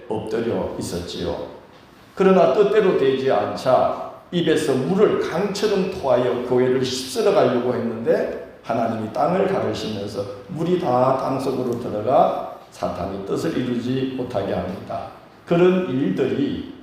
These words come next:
마흔두 달, 천이백육십 일, 한때, 두때, 반때, 에, 삼 년 육 개월 동안 있을 것이라 하여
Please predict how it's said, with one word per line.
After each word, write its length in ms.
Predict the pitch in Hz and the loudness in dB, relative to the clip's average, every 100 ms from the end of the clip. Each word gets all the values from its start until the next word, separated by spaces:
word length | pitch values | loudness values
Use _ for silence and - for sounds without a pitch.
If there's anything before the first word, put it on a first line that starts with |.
| - | -18
마흔두 600 | - 113 123 120 113 95 | 0 4 6 4 -2 -6
달, 520 | 92 131 175 - - - - - _ | 2 4 4 0 -6 -12 -20 -20 _
천이백육십 920 | - 156 135 127 120 120 - 160 165 | -2 0 2 0 0 -2 -2 -2 0
일, 460 | 214 - - - - - - | 2 0 -4 -10 -16 -20 -6
한때, 440 | 123 131 131 196 | -2 0 2 2
두때, 380 | 196 147 151 151 | 2 0 0 2
반때, 720 | 127 120 123 180 - - - - - - - - - | 2 2 0 2 2 0 -6 -12 -18 -20 -20 -20 -18
에, 200 | 110 110 | -14 -12
삼 360 | - - 113 113 | -8 -4 -2 0
년 180 | 113 | 0
육 160 | 143 170 | -2 0
개월 320 | 202 185 - | 4 4 4
동안 580 | 156 160 170 190 - - | 2 4 4 2 -4 -8
있을 340 | 123 117 120 120 | -10 -4 -4 -2
것이라 420 | 117 107 107 110 | -6 -4 -2 -2
하여 560 | 98 - 147 202 - | -2 0 0 0 -4